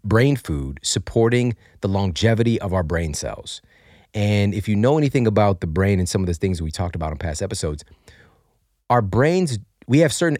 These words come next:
areas of our brains that continue to have this plasticity and neurogenesis, like the hippocampus, for example,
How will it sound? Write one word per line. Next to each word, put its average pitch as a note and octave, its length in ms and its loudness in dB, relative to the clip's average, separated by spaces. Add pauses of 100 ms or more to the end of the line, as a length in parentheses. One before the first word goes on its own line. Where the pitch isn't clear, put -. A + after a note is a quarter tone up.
areas C#3 340 2
of D#3 100 2
our D#3 80 2
brains D#3 420 -2
that A2 200 0
continue A#2+ 320 -2
to G#2+ 80 2
have A2 160 2
this G2 100 -2
plasticity G2+ 800 -2
and E2 100 -2
neurogenesis, F2+ 840 -2 (260)
like F#2 140 -2
the F2+ 80 -2
hippocampus, G2 540 -2
for E2+ 100 -4
example, D2 500 -6